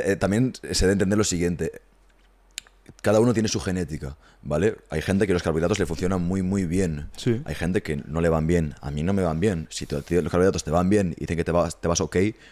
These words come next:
Speaker 1: guay, estupendo. Si tú quieres hacer cinco comidas al día y piensas que te va bien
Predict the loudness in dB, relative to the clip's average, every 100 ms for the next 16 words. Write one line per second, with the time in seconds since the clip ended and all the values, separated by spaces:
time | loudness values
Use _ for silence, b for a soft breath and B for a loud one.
0 | B _ -6 0 2 0 -6 b b b
1 | _ -6 -4 0 2 2 0 -6 -16 -10
2 | -4 0 0 0 -2 0 0 2 2 4
3 | 4 2 -4 -6 -8 -8 0 2 4 2
4 | 0